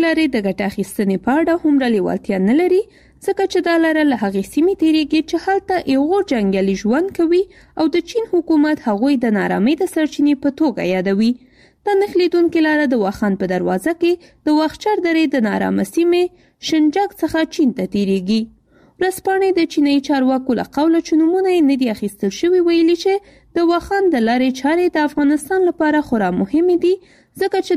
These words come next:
دغه هیواد به بهر ته د سوداګرۍ بله لاره ومومي، خو چین به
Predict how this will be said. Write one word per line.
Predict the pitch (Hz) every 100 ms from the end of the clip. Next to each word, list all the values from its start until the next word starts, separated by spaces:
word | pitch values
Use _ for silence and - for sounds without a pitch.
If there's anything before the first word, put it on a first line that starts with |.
| 254
دغه | 208 196
هیواد | 202 190 320 349
به | 311 294
بهر | 320 392 381
ته | 294
د | 247
سوداګرۍ | 220 202 190 185 202 254 233
بله | 220 190
لاره | 240 320 339
ومومي، | 339 320 311 359 - - _ -
خو | 349 -
چین | 415 403
به | 370